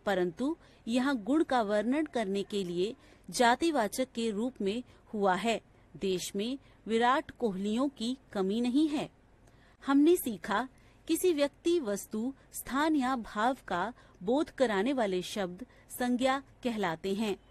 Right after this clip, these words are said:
संज्ञा के तीन भेद होते हैं, व्यक्तिवाचक संज्ञा, जातिवाचक संज्ञा, भाववाचक संज्ञा।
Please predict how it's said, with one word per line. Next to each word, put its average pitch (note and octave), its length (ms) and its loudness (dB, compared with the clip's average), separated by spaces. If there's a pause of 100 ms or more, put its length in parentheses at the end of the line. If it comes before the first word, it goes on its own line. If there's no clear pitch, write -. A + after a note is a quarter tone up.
(400)
संज्ञा C4+ 320 4
के C#4+ 180 -2
तीन D4+ 380 2
भेद G#3 260 -2
होते F3+ 280 0
हैं, F#3 240 0 (340)
व्यक्तिवाचक A3+ 800 -2
संज्ञा, F#3 520 -2 (300)
जातिवाचक A3+ 800 -2
संज्ञा, F#3+ 520 -4 (300)
भाववाचक A#3 720 0
संज्ञा। G3 480 0